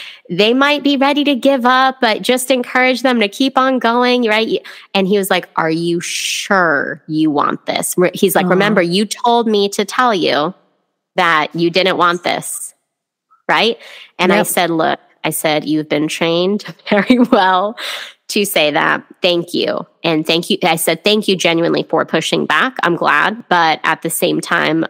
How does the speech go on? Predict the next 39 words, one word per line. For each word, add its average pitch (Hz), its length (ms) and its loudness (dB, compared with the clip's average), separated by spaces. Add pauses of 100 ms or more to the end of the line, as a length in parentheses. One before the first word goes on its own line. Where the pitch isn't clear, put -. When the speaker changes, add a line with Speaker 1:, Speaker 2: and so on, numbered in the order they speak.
Speaker 1:
I'm 160 220 0
just 156 280 -4
telling 160 300 0
you, 151 440 0
unfortunately, 160 680 -2
this 151 240 -2
is 156 160 -4
the 170 100 -2
way 147 160 2
it's - 140 -4
gonna 151 140 0
have 147 140 -4
to 165 100 0
go." 156 240 0 (100)
So 190 340 2 (160)
jumping 220 400 0
ahead, 185 300 0
like, 160 160 -2
once 220 280 0
you 285 80 2
say 185 280 0
you 185 140 0
want 160 140 0
a 151 40 -2
C-section, 175 840 -2
they, 165 220 0
they 170 280 0
get 220 180 0
things 170 280 -2
going 165 260 0
pretty 160 280 -2
quickly. 156 420 -2 (160)
I - 40 -2
Speaker 2:
They're - 60 2
Speaker 1:
was 247 160 0
Speaker 2:
ready 180 220 2
Speaker 1:
handed 208 100 -2
Speaker 2:
for 139 180 0
it. 71 100 -6